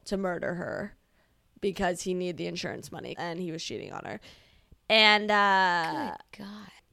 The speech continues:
Speaker 1: it's amazing what guys do. I mean, women are crazy too. I won't,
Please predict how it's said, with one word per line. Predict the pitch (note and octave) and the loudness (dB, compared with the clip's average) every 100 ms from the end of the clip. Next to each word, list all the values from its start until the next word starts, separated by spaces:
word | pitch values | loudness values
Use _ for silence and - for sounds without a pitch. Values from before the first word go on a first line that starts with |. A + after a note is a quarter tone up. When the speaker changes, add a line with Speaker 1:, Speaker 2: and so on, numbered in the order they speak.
| - | -2
Speaker 1:
it's | A3 A#3+ | 0 2
amazing | A3 G3+ A3 G#3+ | 0 0 -2 -2
what | G3+ | -2
guys | F#3+ F#3+ G3 F3 | -2 -2 -4 -10
do. | F#3+ F3+ F#3 G#3 G#3+ | -8 -8 -6 -6 -2
I | B3+ | -2
mean, | E4 F4 - | -2 -4 -6
women | B3+ D4 E4+ E4+ | 2 4 6 4
are | D#4 C#4+ | 4 4
crazy | C#4 A3+ A3 | 2 0 0
too. | G#3 G3 F#3+ G3+ | -2 0 2 4
I | G3 | 2
won't, | F3+ | 0